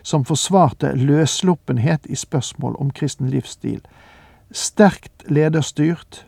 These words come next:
der det allmenne prestedømmet av de troende ble satt til side.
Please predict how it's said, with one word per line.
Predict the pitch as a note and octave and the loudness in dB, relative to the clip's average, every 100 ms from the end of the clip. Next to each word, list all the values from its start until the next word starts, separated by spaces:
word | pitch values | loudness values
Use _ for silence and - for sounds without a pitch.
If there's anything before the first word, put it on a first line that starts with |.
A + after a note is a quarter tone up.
| - | -6
der | D#3 | 0
det | D#3 D#3+ | 0 2
allmenne | - E3 F3+ F#3 D#3+ C3 | 4 6 6 4 4 2
prestedømmet | - D3 - F3+ D#3 C#3+ C#3 | 0 -4 -2 -2 0 0 0
av | C3+ | -2
de | C3 | -4
troende | B2+ - C3+ D3 C#3 - _ - | -6 -2 0 0 -2 -6 _ -10
ble | - | -8
satt | - G#2 - - | -6 -10 -12 -12
til | - A#2+ | -12 -10
side. | - C3 | -10 -12